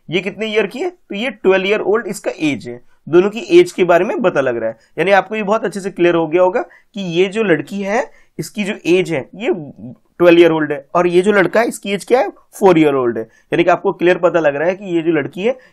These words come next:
ये काफी एज है, इससे बड़ी है, हाँ, और ये जो लड़का है, ये छोटा है। तो देखते हैं आगे क्या होता है। His, his hair was curly, his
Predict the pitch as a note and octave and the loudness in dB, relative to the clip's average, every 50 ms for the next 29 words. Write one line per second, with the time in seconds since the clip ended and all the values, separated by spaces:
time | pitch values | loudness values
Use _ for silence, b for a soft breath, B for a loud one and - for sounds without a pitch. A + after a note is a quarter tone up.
0 | b - G#3+ A3+ - G3+ F3+ F3+ A3 A3+ - D3+ D#3+ E3+ D#3+ F3+ G3+ F#3+ - A3 | b -8 -8 -2 0 -2 -2 -2 -4 -10 -4 0 2 2 2 0 -2 -4 -4 -4
1 | G3 D3+ D3+ D3+ D#3+ F3 E3+ E3+ F#3 A3+ D4+ - b b b b b - C#4+ D4 | -4 -2 0 2 2 2 0 -2 -4 -6 -6 -8 b b b b b -2 -2 0
2 | G#3 F3+ F3+ E3+ E3+ E3+ E3+ E3 E3+ D#3+ - A3 B3+ - - - F#3+ A#3 G4 F#4 | 0 0 0 0 0 2 2 4 4 2 2 -2 -4 -6 -6 -8 -6 -4 -4 -4
3 | - - - C#3+ B2 A2 G#2 E2 - - _ _ _ _ _ - F3+ F3+ G3+ G#3 | -4 -4 -4 -4 -4 -4 -8 -14 -14 -18 _ _ _ _ _ -2 0 2 2 0
4 | G#3+ B3+ B3+ B3+ - - D#3+ D3+ D3+ D3 C#3 A2+ B2+ B2 A2 G2 F2+ - - - | 0 -4 -6 -6 0 4 4 4 4 2 -2 -6 -6 -6 -6 -6 -8 -12 -14 -12
5 | - - - - _ _ _ _ _ _ _ _ _ _ _ _ _ _ _ - | -12 -12 -12 -14 _ _ _ _ _ _ _ _ _ _ _ _ _ _ _ -6
6 | B B B B B _ F3+ G3+ G3 - - _ - F3 F#3+ A3+ F#3+ F3+ F3+ E3 | B B B B B _ 0 0 0 -2 -6 _ -8 -6 -4 -4 -4 -6 -4 -2
7 | F#3+ G3 G#3 A3 - A3 A3+ B3+ - - _ - D#3+ D#3 C#3 D3 E3 G3+ C4 A4 | 0 2 2 2 2 2 2 2 -2 -6 _ 0 2 2 2 2 -2 -2 -4 -8
8 | - _ _ _ _ _ _ - B3 A#3 | -12 _ _ _ _ _ _ -6 -6 -6